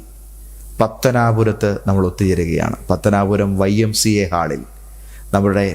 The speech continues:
ലൈഫ് ചേഞ്ചർ പ്രോഫറ്റിക് ചർച്ചിൻ്റെ ഇന്നത്തെ പ്രവചന ദൂതിൻ്റെ വിടുതൽ ശുശ്രൂഷ നടക്കുന്നു.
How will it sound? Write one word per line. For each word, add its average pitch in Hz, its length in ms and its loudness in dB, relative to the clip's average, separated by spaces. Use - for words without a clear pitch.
ലൈഫ് 98 300 2
ചേഞ്ചർ 104 300 0
പ്രോഫറ്റിക് 101 480 -2
ചർച്ചിൻ്റെ 98 400 -2
ഇന്നത്തെ 98 280 0
പ്രവചന 104 380 0
ദൂതിൻ്റെ 98 460 0
വിടുതൽ 117 520 2
ശുശ്രൂഷ 107 460 0
നടക്കുന്നു. 87 500 -2